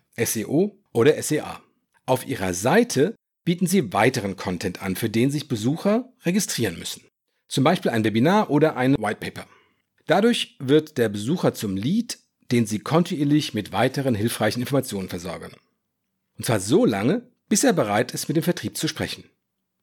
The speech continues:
Das klingt vernünftig, Herr Behring. Der Prozess ist leicht nachvollziehbar. Wir nehmen verschiedene Instrumente aus dem Online-Marketing, führen sie sinnvoll zusammen und richten sie konsequent auf Unternehmen aus,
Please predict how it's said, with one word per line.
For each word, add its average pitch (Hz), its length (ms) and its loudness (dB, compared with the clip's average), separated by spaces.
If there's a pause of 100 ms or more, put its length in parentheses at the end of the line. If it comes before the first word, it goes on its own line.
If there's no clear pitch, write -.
(200)
Das - 220 -2
klingt 113 180 -2
vernünftig, 175 540 2
Herr 95 80 -6
Behring. 92 400 -6 (600)
Der - 100 2
Prozess 233 640 0 (160)
ist - 180 -4
leicht 127 360 4
nachvollziehbar. - 720 -6 (760)
Wir 151 140 4
nehmen 226 240 4
verschiedene 147 440 2
Instrumente 110 580 0
aus 95 100 -8
dem 101 160 -6
Online-Marketing, 190 960 2 (300)
führen 123 380 0
sie 104 100 -4
sinnvoll 101 380 0
zusammen 165 600 2 (340)
und 240 320 4
richten 151 260 0
sie - 160 -6
konsequent 165 640 2
auf - 120 -12
Unternehmen 113 520 0
aus, 175 520 0